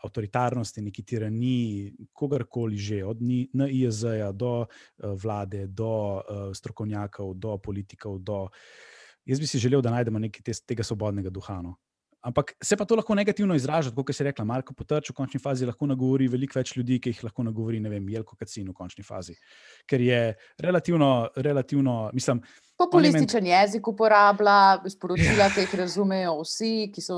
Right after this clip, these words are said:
Speaker 2: v osnovni šoli imeli matematiko, pač tako, a veš, mislim, njegovega
Speaker 1: Jaz
Speaker 2: sporočila razumeti ni težko.
Speaker 1: Jaz, a veš, jaz tam, m, saj Marko ni imel vsega narobe. Ma-,
Speaker 2: Ne.
Speaker 1: Marko je ene stvari je zadel, ampak jih je, um,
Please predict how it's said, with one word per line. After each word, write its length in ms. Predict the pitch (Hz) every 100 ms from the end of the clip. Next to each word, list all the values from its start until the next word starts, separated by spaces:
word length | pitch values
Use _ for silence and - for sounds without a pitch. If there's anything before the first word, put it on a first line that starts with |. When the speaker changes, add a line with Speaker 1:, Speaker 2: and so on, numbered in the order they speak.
| 175
Speaker 2:
v 100 | 156
osnovni 380 | 156 190 190 185
šoli 280 | - 180 175
imeli 280 | 170 170 175
matematiko, 1040 | 165 - 170 160 226 226 208 208 196 190
pač 240 | 254 247
tako, 220 | - 311 -
a 120 | -
veš, 340 | 254 269 - -
mislim, 260 | 208 247
njegovega 320 | 226 220 311 440
Speaker 1:
Jaz 80 |
Speaker 2:
sporočila 460 | 453 202 226 339 311
razumeti 460 | 269 233 233 285 294
ni 140 | 262
težko. 540 | 262 202 - 214 - - _ _ - _ -
Speaker 1:
Jaz, 220 | 190 240 _ _
a 140 | 135
veš, 220 | 175 214
jaz 260 | - 185 -
tam, 300 | - 151 123 - _ _ _
m, 140 | 123 123
saj 220 | - 220
Marko 300 | 170 160 -
ni 80 | 180
imel 180 | 226 165
vsega 320 | - 151 135
narobe. 380 | 104 110 104 85
Ma-, 240 | 104 147
Speaker 2:
Ne. 100 | -
Speaker 1:
Marko 320 | 185 160 - 190
je 100 | 151
ene 220 | 170 175 _
stvari 480 | - - 143 196 -
je 260 | 143 139 135 _ -
zadel, 520 | 104 107 101 165 208
ampak 480 | 147 135 143 139 -
jih 320 | - 135 135
je, 240 | 127 127 113 - - - - -
um, 400 | 117 117 117